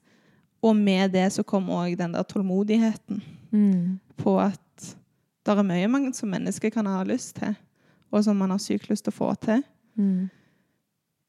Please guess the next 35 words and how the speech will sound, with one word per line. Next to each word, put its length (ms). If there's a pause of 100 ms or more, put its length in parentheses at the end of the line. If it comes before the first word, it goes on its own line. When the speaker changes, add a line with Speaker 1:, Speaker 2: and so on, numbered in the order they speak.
(280)
Speaker 1:
Men 340
at 240 (100)
det, 420
det 100
kan 140
godt 180
være 140
at 80
det 120
skal 140
skje, 260 (220)
men 160 (300)
ikke 160
før 200
du 60
er 60
klar 320
for 180
det. 120 (240)
Speaker 2:
Mm. 360
Speaker 1:
Ikke 220
før, 420 (920)
eh, 280
du 160
klarer 200
å 160
takle 280
det, 180 (320)
at 160
du 80
klarer 280
å 340 (340)
jobbe 260
rundt 260
det. 200